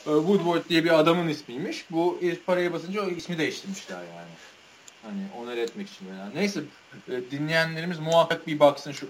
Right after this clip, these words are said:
Eastern Washington'ın dünyanın en garip sahasına. Bunu biraz okudum ben şeyden sonra. N F L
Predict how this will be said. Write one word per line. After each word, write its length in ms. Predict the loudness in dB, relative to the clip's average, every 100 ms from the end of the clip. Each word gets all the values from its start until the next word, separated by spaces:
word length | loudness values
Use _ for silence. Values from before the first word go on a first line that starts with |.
| -8
Eastern 400 | -8 -6 -6 -6 -8 -20 -20 -20 -16 0
Washington'ın 760 | 2 2 -2 -8 -8 -8 -10 -12 -20 -20 -20 -20 -20 _ _ -20 -20 -10
dünyanın 400 | -4 2 2 2
en 160 | -2 -2
garip 220 | -4 -4 0
sahasına. 440 | 0 0 -4 -10 -6
Bunu 160 | -2 2
biraz 180 | 2 2
okudum 420 | 0 -2 -2 -2
ben 160 | -2 -4
şeyden 340 | -6 -8 -8
sonra. 160 | -8 -6
N 180 | -4
F 120 | 2 4
L 160 | 4